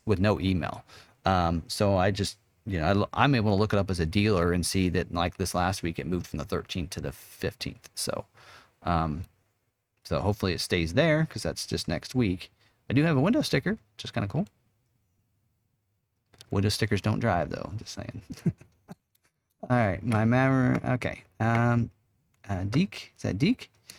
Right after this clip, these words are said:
Um, says, "Thanks for another great live sh-, uh, live stream. I'm learning a ton." Good, 'cause from my end, I feel like I'm just rambling on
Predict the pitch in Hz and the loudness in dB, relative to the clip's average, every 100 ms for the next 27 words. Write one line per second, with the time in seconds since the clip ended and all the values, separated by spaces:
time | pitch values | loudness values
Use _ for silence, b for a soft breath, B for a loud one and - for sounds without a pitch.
0 | B B _ 107 104 107 107 110 104 - | B B _ 0 2 4 2 2 -2 -8
1 | _ _ _ - - 120 120 120 113 110 | _ _ _ -14 -2 2 2 2 0 -2
2 | 110 123 123 127 - 120 113 110 110 110 | -6 0 2 2 0 0 2 2 0 0
3 | 98 135 139 - - - 64 62 135 143 | 2 2 2 -2 -4 0 0 2 0 0
4 | - 139 139 - 117 117 120 120 117 113 | 0 2 2 2 2 2 4 4 2 0
5 | B B B - 104 - - - - _ | B B B -12 -8 -2 -2 -2 -12 _
6 | _ _ _ _ _ _ _ _ B - | _ _ _ _ _ _ _ _ B -2
7 | 151 143 143 131 139 123 139 151 151 156 | 2 2 2 2 4 4 6 4 4 2
8 | - 117 139 135 123 113 104 101 113 120 | 0 2 2 4 4 2 2 2 2 4
9 | 120 98 104 110 117 | 4 4 4 4 2